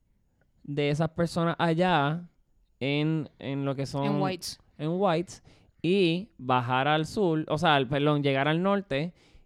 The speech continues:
Speaker 1: y, pues, los remanentes de batalla, pues, él ahí atacar.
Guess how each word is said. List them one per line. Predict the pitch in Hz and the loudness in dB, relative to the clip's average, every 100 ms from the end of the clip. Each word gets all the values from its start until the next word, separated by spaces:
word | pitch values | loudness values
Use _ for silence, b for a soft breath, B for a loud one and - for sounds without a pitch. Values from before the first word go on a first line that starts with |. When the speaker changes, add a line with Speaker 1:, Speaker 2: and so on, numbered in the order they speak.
| - | -4
Speaker 1:
y, | 151 151 151 147 143 - - - 50 - _ - | 4 6 8 8 6 2 -2 -18 -20 -20 _ -2
pues, | 170 220 - _ | 0 0 -6 _
los | 147 143 | 2 2
remanentes | 147 143 135 139 135 165 | 4 2 2 0 -2 -2
de | 165 | 0
batalla, | 170 175 208 202 | 0 0 0 -2
pues, | - - | -4 -8
él | 127 131 | -6 -6
ahí | 131 | -4
atacar. | 135 131 123 107 | -4 -4 -6 -8